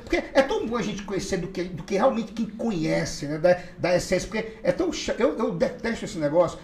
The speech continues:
como você disse pra mim, que eu adorei quando você chegou aqui. Williams, eu detesto chegar atrasado e eu detesto ficar esperando.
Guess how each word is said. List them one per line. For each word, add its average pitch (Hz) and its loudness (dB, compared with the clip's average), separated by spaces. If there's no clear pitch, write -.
como 196 0
você 180 -2
disse 170 -4
pra 147 -2
mim, 175 -2
que 165 -6
eu 160 -4
adorei 185 6
quando 214 -4
você 190 -8
chegou 180 -2
aqui. 131 -8
Williams, 175 0
eu 175 2
detesto 190 2
chegar 185 -2
atrasado 160 -2
e - -2
eu 170 -2
detesto 180 -2
ficar 180 -6
esperando. 175 -6